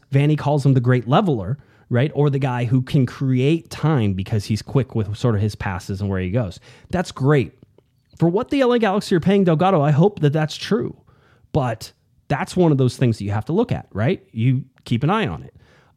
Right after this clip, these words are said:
Um, because Vanny is basically saying Raveloson and Delgado are your twin tens, right? Your twin cams, right? And whoever they're gonna bring in is gonna be the dis-,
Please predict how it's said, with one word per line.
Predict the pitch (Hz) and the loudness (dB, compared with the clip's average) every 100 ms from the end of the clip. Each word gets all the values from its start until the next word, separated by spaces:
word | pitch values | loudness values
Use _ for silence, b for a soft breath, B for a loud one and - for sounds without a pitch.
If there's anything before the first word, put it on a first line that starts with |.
| - | -2
Um, | 120 110 | 0 0
because | 113 123 139 120 113 104 | 0 2 2 2 2 0
Vanny | 113 175 208 | 0 2 2
is | 143 | 2
basically | 156 143 135 | 2 0 0
saying | 123 139 120 | 0 2 2
Raveloson | 110 127 143 135 123 | 2 0 0 0 0
and | 113 | 0
Delgado | 107 107 131 120 110 | 0 0 -2 -2 -2
are | 113 120 | 0 0
your | 113 117 | 2 0
twin | - - 151 127 120 | 0 0 2 4 2
tens, | - 135 98 107 127 - _ | 2 0 2 -2 -4 -10 _
right? | - 110 | -4 -2
Your | 117 | -4
twin | - 131 117 | -2 0 2
cams, | 139 139 110 123 - _ b b b b b | 2 0 2 -2 -4 _ b b b b b
right? | 127 156 | 0 0
And | 139 143 139 | 0 2 4
whoever | 135 160 170 | 4 2 2
they're | 165 | 2
gonna | 143 135 | 4 4
bring | 135 131 | 4 4
in | 131 | 4
is | 120 | 2
gonna | 120 113 | 2 0
be | 110 | 0
the | 107 | 0
dis-, | 101 - 110 | -2 -2 -4